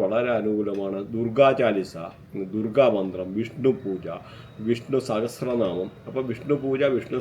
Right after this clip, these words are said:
സഹസ്രനാമം, വിഷ്ണു ദുർഗാ മന്ത്രം, പിന്നെ, ഏ, ഇങ്ങനെയൊക്കെ ഉള്ള പ-, പല കാര്യങ്ങളും ഇതിനെ ബുധനെ പോസിറ്റീവ് ആക്കാനുള്ള അനുകൂലമായിട്ടുള്ള സാധനമാണ് ദു-, ദുർഗാ സപ്തതി. അതുപോലെ നിങ്ങൾ അമ്പലത്തിലോ, ആ,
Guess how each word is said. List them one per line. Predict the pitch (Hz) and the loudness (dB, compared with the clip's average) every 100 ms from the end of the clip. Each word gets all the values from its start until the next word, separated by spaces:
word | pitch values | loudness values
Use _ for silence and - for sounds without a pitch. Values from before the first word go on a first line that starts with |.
| 120 | 0
സഹസ്രനാമം, | 117 117 123 123 127 127 | -2 -2 -6 -4 -4 -2
വിഷ്ണു | 110 - - - | -4 -6 -10 -6
ദുർഗാ | 107 104 135 127 117 | -4 -2 -2 -2 0
മന്ത്രം, | 107 113 127 143 151 - - - - | -2 -2 2 2 2 -10 -20 -20 -8
പിന്നെ, | 110 110 131 180 185 - 123 | -2 2 4 2 2 -6 -6
ഏ, | 120 | -4
ഇങ്ങനെയൊക്കെ | 117 143 151 - 147 120 | 2 4 4 2 0 0
ഉള്ള | 131 147 | 0 -2
പ-, | 107 117 117 110 | -2 -2 0 0
പല | 110 139 | 2 4
കാര്യങ്ങളും | 135 123 123 120 123 110 | 4 4 2 0 0 0
ഇതിനെ | 113 120 110 | 0 0 0
ബുധനെ | 104 113 123 117 104 | 0 0 0 -2 -4
പോസിറ്റീവ് | 98 117 120 117 | -4 -4 -2 0
ആക്കാനുള്ള | 113 110 110 107 107 110 101 - | 0 0 -4 -2 -2 -2 -2 -4
അനുകൂലമായിട്ടുള്ള | 101 98 113 117 113 110 104 95 | -2 0 0 2 2 0 -4 -4
സാധനമാണ് | 104 101 101 101 98 92 104 | -4 -4 -4 -4 -6 -6 -6
ദു-, | 107 113 | -6 -4
ദുർഗാ | 110 110 123 113 - | -4 0 0 0 0
സപ്തതി. | - - - 120 107 107 - - - - - - 113 | -6 -4 0 2 2 0 -8 -20 -20 -20 -20 -10 -6
അതുപോലെ | 113 156 175 160 143 | 0 2 4 6 6
നിങ്ങൾ | 147 147 147 147 - 113 | 6 6 6 4 2 0
അമ്പലത്തിലോ, | 123 143 143 - 139 143 139 | 4 4 4 2 4 6 6
ആ, | - | 2